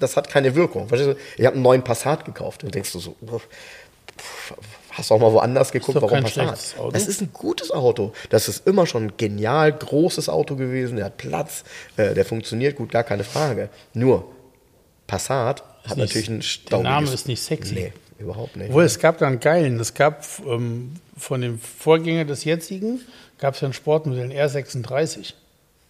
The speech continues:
Speaker 1: Und den als C C, gab's den?
Speaker 2: Nee, das
Speaker 1: <laughs>
Speaker 2: gab's nicht.
Speaker 1: Nee,
Speaker 2: Aber es gab
Speaker 1: okay.
Speaker 2: einen R sechsunddreißig Passat,
Speaker 1: Mhm.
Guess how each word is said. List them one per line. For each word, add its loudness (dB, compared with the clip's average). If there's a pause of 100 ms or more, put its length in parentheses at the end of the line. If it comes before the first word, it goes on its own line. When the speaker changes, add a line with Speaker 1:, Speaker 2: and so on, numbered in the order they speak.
(160)
Speaker 1:
Und -4
den 6
als 4
C -2
C, -4
gab's -8
den? 0
Speaker 2:
Nee, 2
das -4
Speaker 1:
<laughs> 0
Speaker 2:
gab's 0
nicht. 0
Speaker 1:
Nee, 0
Speaker 2:
Aber 0
es -6
gab 0
Speaker 1:
okay. -4
Speaker 2:
einen -8
R 2
sechsunddreißig -2
Passat, -8
Speaker 1:
Mhm. -4